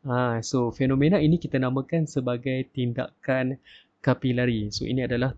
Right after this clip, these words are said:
keistimewaan, uh, s-, ataupun sifat yang ada pada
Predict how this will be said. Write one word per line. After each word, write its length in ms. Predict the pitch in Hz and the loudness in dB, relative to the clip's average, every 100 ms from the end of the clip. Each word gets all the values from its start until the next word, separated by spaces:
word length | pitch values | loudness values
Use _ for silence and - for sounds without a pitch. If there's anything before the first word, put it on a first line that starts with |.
| - | -4
keistimewaan, 960 | 127 123 - 127 123 127 143 175 190 - _ _ | -4 -4 -4 -2 0 0 2 2 0 -6 _ _
uh, 240 | 139 123 120 | -2 0 -2
s-, 400 | - - - - | -4 -10 -10 -10
ataupun 240 | - 135 | -2 0
sifat 480 | 123 156 151 190 139 | 2 2 2 2 2
yang 240 | 127 123 | 2 0
ada 240 | 120 127 131 | -2 -2 -2
pada 240 | 123 113 | -2 -2